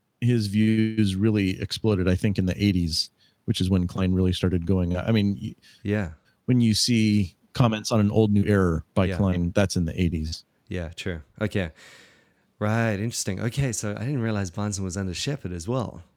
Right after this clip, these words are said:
Speaker 2: Dude, that's crazy.
Speaker 1: Mm-hmm.
Speaker 2: So, okay, well, that's, like, very, very explicit then. <laughs> It's,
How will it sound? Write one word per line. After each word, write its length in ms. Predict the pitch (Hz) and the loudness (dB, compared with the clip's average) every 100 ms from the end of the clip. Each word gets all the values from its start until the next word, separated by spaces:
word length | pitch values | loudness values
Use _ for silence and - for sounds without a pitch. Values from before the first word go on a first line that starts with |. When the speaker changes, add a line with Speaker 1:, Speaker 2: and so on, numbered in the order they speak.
| _ | _
Speaker 2:
Dude, 220 | - 143 92 | -8 -6 -4
that's 160 | 123 | -6
crazy. 420 | - 135 143 95 - | -4 -4 -2 -6 -2
Speaker 1:
Mm-hmm. 360 | 107 90 95 90 | 2 4 4 4
Speaker 2:
So, 160 | 101 107 | 2 2
okay, 300 | - - 107 | 0 0 0
well, 100 | 90 | 0
that's, 220 | 104 120 | -4 -2
like, 140 | 104 90 | -4 -4
very, 280 | - 113 98 | 0 2 2
very 220 | 95 98 | 0 0
explicit 540 | 85 - 131 120 98 | -2 -4 -4 -4 -4
then. 200 | - 101 - | -4 -4 -4
<laughs> 60 | 554 719 740 - _ _ _ - 147 | -8 -16 -20 -20 _ _ _ -16 -6
It's, 240 | 139 - | -4 -2